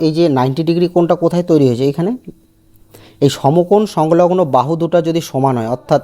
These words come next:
এবি আর বিসি যদি সমান হয়,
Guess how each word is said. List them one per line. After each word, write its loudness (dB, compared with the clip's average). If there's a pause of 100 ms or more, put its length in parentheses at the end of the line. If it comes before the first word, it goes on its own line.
এবি 2 (160)
আর 4 (100)
বিসি -6 (800)
যদি 2
সমান 0
হয়, -2